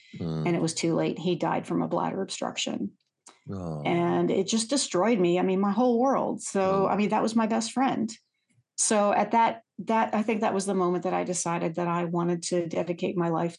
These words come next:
Speaker 2: to preventing animal
Speaker 1: Hmm.
Speaker 2: suffering and sparing
Speaker 1: Hmm.
Speaker 2: other people from the trauma of unnecessarily losing their best
Speaker 1: Hmm.
Speaker 2: friend.
Speaker 1: Hmm.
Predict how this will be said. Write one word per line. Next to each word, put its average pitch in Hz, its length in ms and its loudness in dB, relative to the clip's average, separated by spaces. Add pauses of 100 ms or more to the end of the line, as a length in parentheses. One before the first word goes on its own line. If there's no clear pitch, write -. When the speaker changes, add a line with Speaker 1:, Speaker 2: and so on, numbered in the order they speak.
Speaker 2:
to 165 200 -2
preventing 170 920 0 (260)
animal 180 300 0
Speaker 1:
Hmm. 160 60 -2
Speaker 2:
suffering 175 580 -2
and 170 420 0 (220)
sparing 175 540 0
Speaker 1:
Hmm. 180 60 -4
Speaker 2:
other 185 160 0
people 175 380 0
from 170 320 0
the 170 80 0
trauma 175 680 2
of 180 200 -6 (180)
unnecessarily 175 840 0
losing 170 500 2
their 170 140 -2
best 165 220 -2
Speaker 1:
Hmm. 185 60 -4
Speaker 2:
friend. - 380 -2 (1000)
Speaker 1:
Hmm. 87 420 0